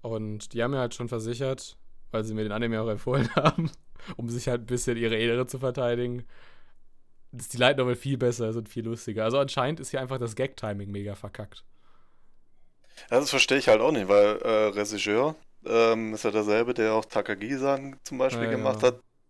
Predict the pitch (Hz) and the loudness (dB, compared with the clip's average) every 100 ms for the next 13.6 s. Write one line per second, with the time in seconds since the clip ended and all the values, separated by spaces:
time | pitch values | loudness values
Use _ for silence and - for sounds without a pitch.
0 | - 117 110 - 113 135 117 110 120 120 | -4 -4 -2 -6 -6 -6 -4 -2 -4 -4
1 | 120 113 113 113 113 107 113 - - 117 | -4 -2 -2 -4 -6 -4 -6 -10 -14 -12
2 | 110 113 - 117 117 117 - - - 113 | -12 -14 -14 -16 -16 -20 -20 -20 -2 8
3 | 131 - - - - - - 127 127 123 | 8 8 -6 -20 -20 -20 -20 -20 -16 4
4 | 139 147 135 135 120 147 160 135 131 127 | 10 10 10 4 6 8 8 6 12 12
5 | 127 120 131 143 - - 120 120 131 127 | 12 8 8 8 4 6 6 6 6 6
6 | 143 - 117 147 139 131 117 - - - | 6 4 4 4 2 0 -2 -2 -4 -4
7 | - 135 123 113 117 139 110 101 101 - | -4 -2 2 2 2 -2 -2 -4 -4 -10
8 | - - - - - - - - - - | -20 -20 -20 -20 -20 -20 -20 -20 -20 -20
9 | - - - - - - - - - - | -20 -20 -20 -20 -20 -20 -20 -20 -20 -20
10 | - - - - - 110 98 95 - - | -20 -20 -20 -20 -16 -6 -2 -2 -4 -20
11 | - - - - - - - - - - | -20 -20 -20 -20 -20 -20 -20 -20 -20 -20
12 | _ - - - 131 135 139 127 123 - | _ -20 -20 -4 0 0 0 -2 -2 -4
13 | 123 113 104 101 98 101 | -8 -6 -4 -6 -6 -12